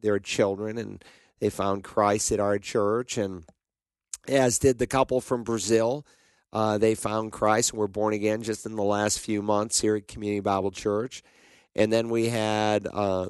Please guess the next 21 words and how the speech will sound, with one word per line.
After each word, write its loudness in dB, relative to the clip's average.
a 6
white 0
couple, 0
and -4
then -2
a -16
kind 2
of 2
a, 2
uh, -10
a -4
blended 0
single 2
mom 0
and, -2
uh, 2
a 2
grandmother, 2
I 2
should -4
say. 0